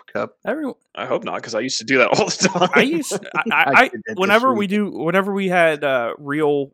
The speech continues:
Speaker 2: made, homemade leavened bread, unleavened bread,
Speaker 1: Mm-hmm.
Speaker 2: I, I'd, you know, go and grab me a, a wafer or two and snack on it. It's good.
Speaker 1: Mm-hmm.
Speaker 3: Yeah, that stuff's good.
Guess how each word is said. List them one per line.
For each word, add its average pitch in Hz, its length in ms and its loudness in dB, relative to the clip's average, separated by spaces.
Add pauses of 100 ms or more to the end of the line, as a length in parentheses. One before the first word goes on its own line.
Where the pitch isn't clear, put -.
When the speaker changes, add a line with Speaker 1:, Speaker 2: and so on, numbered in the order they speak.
Speaker 2:
made, 139 460 -8
homemade 135 420 -8
leavened 127 320 -4
bread, 135 400 -2
unleavened 143 400 -6
bread, 143 320 -4 (420)
Speaker 1:
Mm-hmm. 127 220 -8 (100)
Speaker 2:
I, - 220 -8
I'd, 165 200 -8 (180)
you 151 100 -12
know, 123 160 -6
go 117 260 -4
and 107 160 -12
grab 123 240 -2
me 110 120 -8
a, 117 240 -6
a 135 80 -4
wafer 117 420 -4
or 113 60 -8
two 120 280 -8
and 135 120 -14
snack 120 320 -6
on 127 180 -6
it. - 140 -12 (180)
It's - 140 -20 (100)
good. - 380 -8 (360)
Speaker 1:
Mm-hmm. 127 260 -4
Speaker 3:
Yeah, 135 120 -2
that 117 200 -4
stuff's - 280 -8
good. 110 380 -6